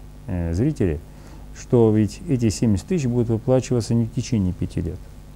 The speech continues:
Эти семьдесят тысяч будут выплачиваться каждому человеку с момента рождения. То есть молодой человек к моменту вступления в зрелый возраст, то есть шестнадцать, семнадцать, восемнадцать лет, у него уже будет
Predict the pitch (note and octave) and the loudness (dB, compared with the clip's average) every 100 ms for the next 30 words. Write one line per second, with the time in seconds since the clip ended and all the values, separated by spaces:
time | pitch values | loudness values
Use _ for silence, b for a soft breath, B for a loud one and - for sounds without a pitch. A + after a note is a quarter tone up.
0 | - - - - A2 A2 - G#2 G2 G#3 | -20 -18 -4 0 2 0 2 2 2 0
1 | E3+ C#3 C#3 - B2 - G#2+ - A2 A#2+ | 2 2 0 2 0 0 -4 -2 0 2
2 | G#2 F#2 E2+ - F2 F#2+ D#3+ E3 - G#2+ | 2 2 -2 -2 -2 0 0 -2 -2 0
3 | F2 F2+ D#2+ F2 E2 - D#2 D#2 E2 - | 0 0 0 -2 -2 -4 -4 -6 -10 -16
4 | B B B C#3 D3 E3+ F#3 - C3+ G2 | B B B 6 8 10 8 8 6 6
5 | - - - C3+ C#3 D3 A2+ A2 - A#2+ | 2 -16 2 6 8 6 4 0 -2 0
6 | B2+ A#2 G2 E2+ - B B B - G#2+ | 4 6 4 0 -4 B B B 2 6
7 | B2 A2+ G2 A2 F3+ C3 E2+ - B2+ G2+ | 8 8 8 6 6 6 2 2 4 4
8 | - A2+ - C#3+ E3 G#2 - G2 A2 C3+ | 2 -2 4 4 4 2 -2 0 2 2
9 | - F#2 - F#2+ A2 G2+ - G3+ G3+ A2 | 0 -4 0 0 0 0 4 4 4 2
10 | C#3+ D#3+ G2+ C#3+ D3+ B B B B B2 | 2 2 4 2 0 B B B B 4
11 | D3 | 4